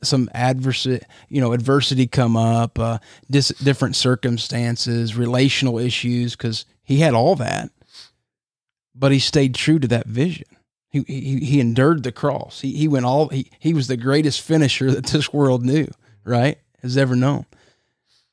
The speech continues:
And that, that, that is so, that speaks volumes into our lives when we grab a hold of that, that he was so vision-minded that he was not gonna let anything deter him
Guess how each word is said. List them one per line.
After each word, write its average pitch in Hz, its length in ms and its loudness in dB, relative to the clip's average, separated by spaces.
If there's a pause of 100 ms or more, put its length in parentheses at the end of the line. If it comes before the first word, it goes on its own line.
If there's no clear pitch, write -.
(640)
And 151 140 4
that, 170 220 0
that, 160 160 -2
that 175 160 -2
is 170 120 0
so, 156 320 0
that 147 120 0
speaks - 480 -2
volumes 127 1200 -2 (140)
into 143 360 0
our 120 240 0
lives 120 840 -4
when 131 160 0
we 123 80 4
grab 131 380 2
a 120 40 0
hold 143 320 0
of 120 120 -4
that, 113 340 0 (300)
that 120 100 -2
he 156 140 0
was 139 120 0
so 151 260 2
vision-minded 139 1080 2 (380)
that 120 100 0
he 143 140 2
was 139 200 0
not 135 280 -2
gonna 135 200 0
let 117 320 -4
anything 120 920 0 (320)
deter 165 540 0
him 110 500 0